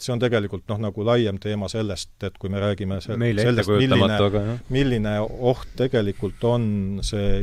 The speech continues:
Speaker 1: islami ekspansioon või invasioon Euroopasse ja meie kultuuriruumi, et siis tegelikult on see väga-väga suur oht. Aga need on omaette teemad, ma ei tea, kas me nendest siin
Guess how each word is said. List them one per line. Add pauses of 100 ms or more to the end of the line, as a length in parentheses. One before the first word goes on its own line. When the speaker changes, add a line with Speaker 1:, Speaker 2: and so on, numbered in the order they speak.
Speaker 1:
islami
ekspansioon
või
invasioon
Euroopasse
ja
meie
kultuuriruumi, (260)
et
siis
tegelikult
on
see (220)
väga-väga
suur
oht. (1400)
Aga
need
on
omaette
teemad,
ma
ei
tea,
kas
me
nendest
siin